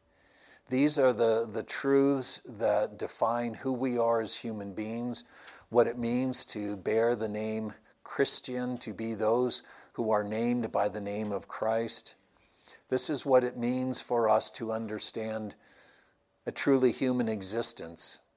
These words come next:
and what it is that you've called us to be and to do in this world. These are the things that tell us even the meaning of the world around us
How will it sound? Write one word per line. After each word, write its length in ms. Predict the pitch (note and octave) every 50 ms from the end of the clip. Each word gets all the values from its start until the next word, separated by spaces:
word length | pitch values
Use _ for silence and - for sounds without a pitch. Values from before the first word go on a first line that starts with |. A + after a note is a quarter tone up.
| _ _ _ _ _ -
and 160 | A#2+ A2+ A2+
what 160 | G#2+ A#2+ C3 C3+
it 140 | C#3+ B2+
is 180 | C3 C3 A#2 -
that 180 | C3+ A#2+ - -
you've 160 | B2 G#2+ -
called 400 | - - B2 A#2+ B2 B2+ A#2 A#2
us 240 | A2 A2 A2 - -
to 120 | - -
be 280 | F#2+ F#2 A2+ A2+ A#2 A#2
and 140 | A2 G#2+ G#2
to 100 | - A#2+
do 280 | F#2+ - A2 G#2+ A2 G#2+
in 140 | G#2 G2+ F#2+
this 240 | F#2+ F#2 - -
world. 440 | - F#2+ G2+ G2+ F#2+ E2+ E2 E2 D#2 - _ - - - - - - - - - - - _ _ _ _ _ _ _ _ _ _ _ _ _ _ _ _
These 280 | - C#3 C3 C#3 C3+ -
are 80 | D#3 C3+
the 140 | A#2 C3+
things 400 | B2+ - - C3 C3 C3 B2+ A#2+ A2
that 220 | A2+ G#2 G#2+ -
tell 260 | - - A#2+ A#2+ B2
us 280 | B2+ C3 B2+ B2+ - C3+
even 260 | B2+ A#2+ A2 C3 A#2
the 60 | A2+
meaning 420 | A2 A2 A2+ A#2 B2 B2 B2+ B2+ A#2
of 140 | A2+ G#2 G2
the 80 | A2+
world 360 | G2 G2+ A#2 A#2+ A#2+ A#2+ A#2
around 480 | A2 G#2 F#2+ A2 A2 A2 A2+ A#2+ A#2 F#2
us 380 | E2+ E2 D#2+ - - - -